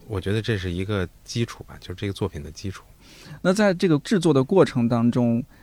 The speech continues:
Speaker 2: 接下来又会遇到什么样的情况？就搭建好了，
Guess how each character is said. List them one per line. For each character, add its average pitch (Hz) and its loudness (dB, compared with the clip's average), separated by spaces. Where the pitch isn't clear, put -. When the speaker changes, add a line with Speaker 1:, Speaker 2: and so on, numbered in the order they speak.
Speaker 2:
接 175 6
下 170 4
来 135 4
又 160 6
会 139 2
遇 139 4
到 117 4
什 120 0
么 123 6
样 127 6
的 117 2
情 - -4
况？ 123 0
就 117 0
搭 143 2
建 151 4
好 - -2
了， 101 -6